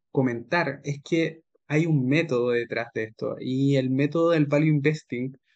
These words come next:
o diferentes métodos que están basados en el value investing te ofrece muchas capas de protección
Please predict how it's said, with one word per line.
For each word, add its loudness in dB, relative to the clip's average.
o -2
diferentes -2
métodos 2
que -10
están -4
basados -2
en -4
el -10
value -2
investing -4
te 2
ofrece 0
muchas -2
capas -2
de 0
protección -2